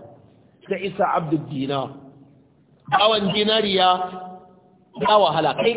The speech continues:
ƙarshe ma, manzo Allah ya ce, "Fa idza shita falan taqash." Ya Allah, in ya taka tsaya, kada ka bar tsayen ya fita a kafarsa. Me saƙon? In ya shiga matsala, kada ya fita a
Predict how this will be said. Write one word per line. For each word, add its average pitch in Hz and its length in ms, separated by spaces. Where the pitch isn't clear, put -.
ƙarshe 196 380
ma, 240 420
manzo 185 240
Allah 233 300
ya 185 100
ce, 190 120
"Fa 233 160
idza 175 360
shita 233 380
falan 156 420
taqash." - 640
Ya 156 380
Allah, 165 460
in 165 220
ya 160 80
taka 170 320
tsaya, 127 380
kada 165 240
ka 147 140
bar 147 220
tsayen 151 440
ya 127 80
fita 127 260
a 139 40
kafarsa. 123 420
Me 214 240
saƙon? 226 420
In 381 340
ya 453 160
shiga 269 260
matsala, 269 420
kada 196 160
ya 156 60
fita 143 220
a 131 60